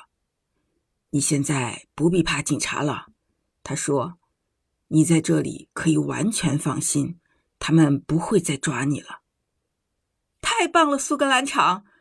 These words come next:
我欢呼道，“他们抓住凶手了吗？”“没有，不过两个礼拜前，他们就已经把你从嫌犯名单里删去了。”“为什么呢？”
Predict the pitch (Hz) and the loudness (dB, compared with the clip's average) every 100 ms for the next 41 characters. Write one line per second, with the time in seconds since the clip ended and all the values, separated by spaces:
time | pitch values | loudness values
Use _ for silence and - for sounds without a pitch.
0 | _ _ - 151 - 175 175 170 175 147 | _ _ -2 0 4 4 4 2 4 2
1 | - - - _ - 330 339 330 381 392 | 0 -16 -20 _ -2 2 2 2 4 4
2 | 359 403 - 226 262 381 415 _ _ _ | 6 6 6 4 4 2 0 _ _ _
3 | _ _ _ _ _ _ _ - 147 156 | _ _ _ _ _ _ _ -8 -2 2
4 | 151 185 180 - - _ _ _ _ _ | 2 2 0 -2 -8 _ _ _ _ _
5 | _ 165 160 - 135 - - - 160 - | _ 2 4 2 0 -6 -10 -4 -4 -2
6 | 226 156 160 147 - 127 127 139 - _ | 0 0 2 -2 -2 -4 -4 -6 -10 _
7 | - 170 170 170 165 139 - 139 165 160 | -6 2 4 6 4 2 -2 -2 0 0
8 | 156 156 - 147 170 127 147 190 156 135 | 2 0 0 0 0 0 0 2 0 0
9 | 156 180 175 160 - - 208 226 - 160 | 0 0 0 -2 -4 -4 -4 -4 -6 -6
10 | - - - _ _ _ _ _ _ _ | -8 -14 -20 _ _ _ _ _ _ _
11 | _ _ _ _ - 359 370 - 185 160 | _ _ _ _ 2 6 6 6 2 4
12 | 156 151 | 4 2